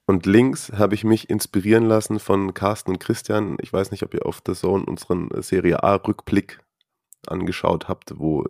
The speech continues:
die zwei auch gemeinsam eine Top elf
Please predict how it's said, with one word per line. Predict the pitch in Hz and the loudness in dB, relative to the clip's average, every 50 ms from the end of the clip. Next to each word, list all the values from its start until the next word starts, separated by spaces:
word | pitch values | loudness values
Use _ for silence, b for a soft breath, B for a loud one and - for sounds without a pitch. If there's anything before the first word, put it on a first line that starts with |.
| - - | -6 -8
die | 82 82 - | -8 -8 -8
zwei | - - - 73 76 71 - | -8 -2 2 2 2 2 2
auch | - 85 - - - | 0 0 0 0 -4
gemeinsam | - 73 78 80 80 82 - 82 80 - | -2 0 0 0 0 0 0 -2 -4 -2
eine | - 65 71 73 76 78 - B B B B B B B B B B B B B B B - | -2 -2 -2 0 -2 -2 -4 B B B B B B B B B B B B B B B -2
Top | - 123 - - - | -2 -2 -2 -2 2
elf | - 90 82 90 - - - - | 4 6 6 6 4 -2 -12 -16